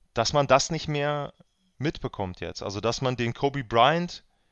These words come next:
der sich jetzt entwickelt als Ruheständler, der vielleicht mal bei einem Lakers-Spiel auftaucht, der vielleicht irgendwann,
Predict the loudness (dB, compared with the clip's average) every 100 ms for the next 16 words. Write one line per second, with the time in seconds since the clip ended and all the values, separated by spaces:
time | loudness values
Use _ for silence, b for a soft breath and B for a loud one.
0 | _ _ _ _ 0 6 6 6 0 -6
1 | -6 -6 -6 -6 -4 -4 -2 -4 -4 -4
2 | -2 0 0 0 0 0 0 -2 0 0
3 | 0 0 0 0 0 0 0 0 0 0
4 | 2 0 0 -2 0 0 0 2 2 0
5 | 0 -2 0 0 -2 -4 -10